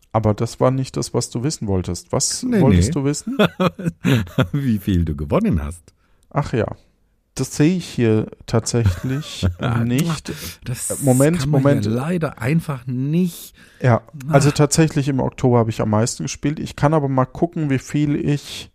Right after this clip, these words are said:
Speaker 2: Nein, nein, passt schon. Ich habe ja eh keinen Wert zum Vergleichen.
Speaker 1: Ja, ja.
Speaker 2: Wir können hier jetzt keinen Schwanzvergleich machen.
Speaker 1: Also total, tot-,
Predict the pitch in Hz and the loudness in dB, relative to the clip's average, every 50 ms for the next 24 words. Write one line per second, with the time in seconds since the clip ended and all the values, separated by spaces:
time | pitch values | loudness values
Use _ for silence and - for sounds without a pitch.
0 | _ _ _ _ _ _ - 95 110 117 110 104 107 107 101 90 95 90 - 92 | _ _ _ _ _ _ -6 -4 -4 -2 0 0 0 0 0 0 -2 0 0 -2
1 | 85 95 92 131 156 175 156 110 101 143 180 - - 127 107 104 90 80 90 92 | -2 -2 2 2 2 4 4 4 4 4 2 4 2 2 4 4 4 4 4 2
2 | 104 107 - - 98 90 92 90 87 82 73 80 87 - 143 143 - - 139 127 | 2 0 -2 -2 -2 0 0 -2 -2 -2 -4 -4 -4 -4 -4 -8 -6 -2 2 4
3 | 120 123 120 113 113 117 113 120 117 113 117 113 110 107 98 - - 110 113 120 | 4 6 6 4 4 4 4 6 6 6 6 6 4 4 2 0 -2 0 2 2
4 | 120 120 110 - - 117 123 151 - - 98 87 92 87 85 85 85 90 85 85 | 2 2 0 0 0 0 0 0 2 0 0 2 4 4 4 4 4 4 2 4
5 | 82 135 143 123 123 - - - - 156 170 220 233 - - 175 156 143 139 151 | 4 4 4 4 2 0 0 2 4 4 6 4 2 4 4 6 6 6 6 4
6 | - - - _ _ - - - 156 160 180 208 175 - _ - - | 2 -2 -8 _ _ -10 0 4 6 6 6 4 0 -4 _ -16 -10